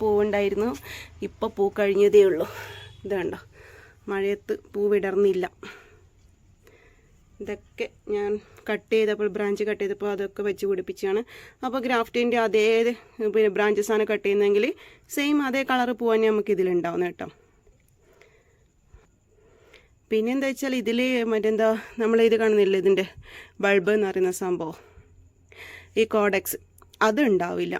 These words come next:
അത് ഉണ്ടാവണ ഒരുപാട് കാലതാമസം വരും. ഇതൊക്കെ എൻ്റെ കളക്ഷൻസിൽ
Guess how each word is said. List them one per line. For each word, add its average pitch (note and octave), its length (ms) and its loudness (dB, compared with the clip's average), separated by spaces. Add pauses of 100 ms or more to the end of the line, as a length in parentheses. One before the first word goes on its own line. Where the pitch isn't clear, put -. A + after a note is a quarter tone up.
(140)
അത് F3+ 80 -4 (100)
ഉണ്ടാവണ G#3+ 400 0
ഒരുപാട് G#3+ 340 0 (100)
കാലതാമസം G3 680 0
വരും. F3+ 220 -4 (4000)
ഇതൊക്കെ A3+ 360 -8
എൻ്റെ A3 260 -2
കളക്ഷൻസിൽ G#3 800 -6